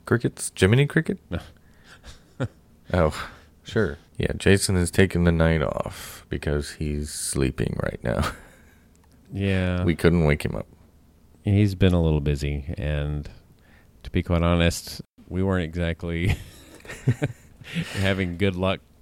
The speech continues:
Speaker 2: getting this started tonight, so, or
Speaker 1: Yeah.
Speaker 2: today, this episode, whichever.
Speaker 1: The universe was trying to stop us, but we said, "No, the show must go on."
Speaker 2: Yes, we have to get something out. We have to squeeze something out.
Speaker 1: Oh,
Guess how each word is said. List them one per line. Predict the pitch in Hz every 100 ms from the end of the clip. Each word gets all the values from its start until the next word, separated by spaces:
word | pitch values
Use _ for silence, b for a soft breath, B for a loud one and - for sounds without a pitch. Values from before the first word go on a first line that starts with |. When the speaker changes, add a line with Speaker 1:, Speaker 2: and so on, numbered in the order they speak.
| -
Speaker 2:
getting | 92 87
this | 85 82
started | - 82 76 73
tonight, | 76 73 73 -
so, | 73 73 - - -
or | - 80
Speaker 1:
Yeah. | 64 53 -
Speaker 2:
today, | - 71 69 69
this | 80
episode, | 80 69 - 67 -
whichever. | 71 - 69 80 - B B
Speaker 1:
The | -
universe | 92 92 98 92 85 85 82 -
was | 78
trying | - 90 87 82
to | 80
stop | - - 76 80
us, | 76
but | - -
we | 78 76
said, | - 78 69
"No, | 76 92 110 98 82 - -
the | -
show | - - 107 107
must | 95 87 - -
go | 87 78
on." | - - 101 - _ -
Speaker 2:
Yes, | 80 76 -
we | 80
have | 85
to | 85
get | 82 -
something | 85 78 76
out. | 69 67
We | 92
have | 98
to | 85
squeeze | - 92 85
something | - 76 71 62
out. | 69 - _ _ _ -
Speaker 1:
Oh, | - 104 73